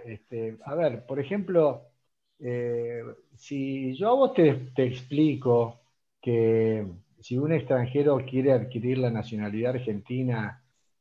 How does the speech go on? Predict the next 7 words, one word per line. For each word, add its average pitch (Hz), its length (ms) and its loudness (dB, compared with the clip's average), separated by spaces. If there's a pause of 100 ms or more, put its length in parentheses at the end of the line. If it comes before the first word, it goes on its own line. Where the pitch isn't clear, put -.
necesita 117 680 -4
tener, 127 520 -2 (560)
eh, 98 640 -12 (100)
dos 135 260 -4
años 139 300 -4
de 110 100 -6
residencia 107 1040 -6